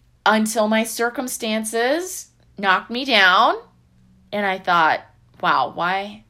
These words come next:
why am I even trying? Here we go again. This is the worst. I'm so dumb. I'm never gonna get this." Okay? Exhausting. Okay, so this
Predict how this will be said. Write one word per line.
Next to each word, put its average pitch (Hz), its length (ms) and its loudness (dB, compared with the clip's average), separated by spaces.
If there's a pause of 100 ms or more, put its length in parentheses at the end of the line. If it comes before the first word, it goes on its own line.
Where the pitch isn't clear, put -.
why 196 140 -2
am 202 100 -4
I 196 60 -8
even 185 140 -10
trying? 165 440 -12 (220)
Here 190 160 -8
we 202 80 -6
go 202 140 2
again. 175 640 0
This 175 160 -10
is 170 100 -14
the 180 60 -10
worst. 156 600 -8 (100)
I'm 165 60 -16
so 190 260 -4
dumb. 180 280 0
I'm 165 100 -8
never 170 200 -4
gonna 185 160 -6
get 170 200 -4
this." 170 580 -2 (120)
Okay? 196 480 0 (640)
Exhausting. 180 1900 -2 (2000)
Okay, 220 460 -2
so 233 200 -2
this 262 360 -2